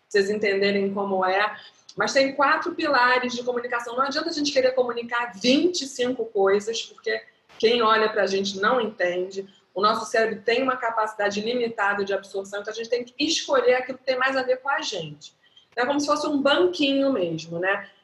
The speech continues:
Cada marca profissional tem quatro pilares. Se você tira um, uma perninha, o banquinho cai. Então, o ideal é que você identifique dois que são necessários para um fisioterapeuta no teu, no teu,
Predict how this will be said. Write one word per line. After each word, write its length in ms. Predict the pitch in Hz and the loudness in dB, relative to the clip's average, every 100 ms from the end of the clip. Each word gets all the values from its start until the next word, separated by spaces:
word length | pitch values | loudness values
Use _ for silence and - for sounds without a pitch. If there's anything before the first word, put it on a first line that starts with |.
| _ | _
Cada 300 | 240 302 311 | 2 2 2
marca 640 | 240 214 214 - - 180 175 | 2 2 2 -2 -4 -4 -2
profissional 840 | 190 196 - 180 196 240 247 - _ - | -2 -4 -4 -2 0 0 0 -6 _ -6
tem 200 | 226 226 | -4 0
quatro 420 | 202 190 185 - | 2 2 2 -2
pilares. 400 | 349 370 - - | 0 2 0 -2
Se 60 | - | -2
você 180 | 214 | 0
tira 340 | 220 - 208 208 | 0 2 2 2
um, 320 | 202 208 214 - _ | 0 -2 -8 -12 _
uma 580 | 196 196 196 196 196 202 | -4 -2 -2 -2 -4 0
perninha, 520 | 208 208 226 240 302 | 0 0 0 0 0
o 60 | 285 | 2
banquinho 440 | 269 269 262 330 | 2 2 -2 -2
cai. 360 | 359 302 - 151 - _ _ _ _ | 0 -2 -2 -10 -18 _ _ _ _
Então, 220 | 220 240 | 0 4
o 20 | |
ideal 260 | 269 247 247 | 4 6 4
é 60 | 269 | 4
que 60 | |
você 360 | 262 262 240 - - | 2 2 0 -4 -10
identifique 800 | 220 226 233 262 - 240 247 254 | 0 2 2 -2 -4 -6 -6 -6
dois 340 | - 226 226 226 | 4 6 6 4
que 80 | |
são 240 | - 202 190 | -2 -4 -2
necessários 1120 | 208 302 330 320 - 208 180 170 156 156 - _ _ _ _ _ _ | 0 0 0 -6 -2 0 0 -2 -4 -8 -12 _ _ _ _ _ _
para 400 | 202 202 214 233 | 4 6 6 2
um 100 | 233 | -2
fisioterapeuta 840 | 233 214 214 220 214 214 185 185 190 | -2 0 2 2 2 2 2 2 -2
no 180 | 190 | -6
teu, 720 | - 208 220 226 226 202 185 180 | 2 4 8 8 6 4 0 -4
no 100 | 196 | -2
teu, 400 | 214 220 208 | 0 2 0